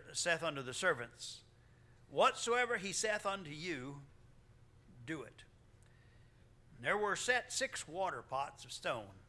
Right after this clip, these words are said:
after the manner of the purifying of the Jews, containing two or three firkins apiece. Jesus said unto them, Fill the water pots with water. And they filled them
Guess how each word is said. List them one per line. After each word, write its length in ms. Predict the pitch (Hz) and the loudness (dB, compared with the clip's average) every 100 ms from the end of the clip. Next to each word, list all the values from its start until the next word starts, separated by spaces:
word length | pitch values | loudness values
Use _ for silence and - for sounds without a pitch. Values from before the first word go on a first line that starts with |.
| - - | -20 -12
after 260 | 127 - | -12 -12
the 180 | 113 113 104 - - - - - | -8 -8 -10 -18 -20 -20 -20 2
manner 380 | 143 165 143 143 | 10 10 10 2
of 100 | 113 | 0
the 80 | |
purifying 920 | 113 175 160 123 143 127 135 156 143 117 117 | -6 0 0 0 0 2 2 0 -6 -10 -10
of 160 | 117 | -10
the 60 | 113 | -8
Jews, 540 | 107 170 180 220 - - - - - - | 2 2 2 -2 -4 -6 -18 -20 -20 -12
containing 540 | 160 226 233 196 175 - | -4 -2 0 0 -2 -6
two 220 | 269 269 | -4 -2
or 200 | 185 165 | 0 -2
three 420 | - 208 214 190 | -2 -4 -4 -6
firkins 840 | - 220 190 151 143 147 - - - - | -6 -6 -4 -6 -6 -6 -6 -8 -12 -16
apiece. 500 | - 170 117 - - - - - - - - - - - - - - - | -12 -10 -8 -8 -8 -14 -20 -20 -20 -20 -20 -20 -20 -20 -20 -20 -20 -14
Jesus 380 | 123 226 214 175 | -2 0 2 2
said 220 | - 208 | 4 6
unto 160 | 175 160 | 6 4
them, 380 | 151 170 170 165 - - | 6 4 2 -10 -18 -20
Fill 320 | - - 311 | -6 4 6
the 100 | 269 | 6
water 320 | 196 214 185 151 | 6 6 6 2
pots 440 | - 160 170 - | 2 2 2 -4
with 160 | 151 120 | -10 0
water. 360 | 156 151 104 107 - - - - - - - - - - - | 6 6 4 -8 -18 -20 -20 -20 -20 -20 -20 -20 -20 -8 2
And 180 | 170 | 2
they 120 | 180 175 | 2 -2
filled 400 | - 302 277 135 | 0 2 2 0
them 140 | 107 | -6